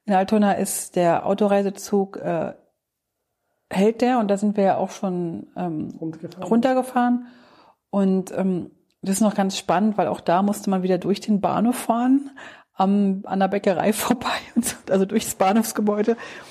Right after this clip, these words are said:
Speaker 1: Das finde ich jedes Mal wieder ein bisschen irritierend, aber, aber irgendwie auch cool.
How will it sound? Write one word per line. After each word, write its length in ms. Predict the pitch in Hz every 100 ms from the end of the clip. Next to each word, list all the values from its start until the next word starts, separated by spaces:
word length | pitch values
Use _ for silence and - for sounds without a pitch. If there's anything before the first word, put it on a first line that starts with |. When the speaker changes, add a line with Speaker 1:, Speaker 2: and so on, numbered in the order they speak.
| -
Speaker 1:
Das 120 | - -
finde 200 | 208 202
ich 80 |
jedes 240 | 202 208 214
Mal 240 | 202 196
wieder 140 | 196 196
ein 60 |
bisschen 200 | 190 190
irritierend, 600 | 185 185 185 - 226 269
aber, 280 | 233 202 196 - - - -
aber 120 | 214
irgendwie 220 | 233 247
auch 320 | 233 - -
cool. 180 | 262 285